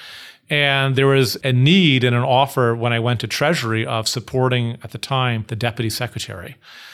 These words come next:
and seeing if we could bring some of these principles of data, performance management, sustained interest, and help the deputy secretary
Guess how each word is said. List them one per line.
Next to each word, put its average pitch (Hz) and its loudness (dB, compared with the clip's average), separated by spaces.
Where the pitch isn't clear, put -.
and 131 0
seeing 151 2
if 139 0
we 135 0
could 117 -2
bring 127 0
some 120 -2
of 117 0
these 107 -6
principles 120 -4
of 101 -6
data, 113 0
performance 123 -2
management, 107 -4
sustained 117 -4
interest, 110 -6
and 139 2
help 165 -2
the 151 2
deputy 131 0
secretary 113 -2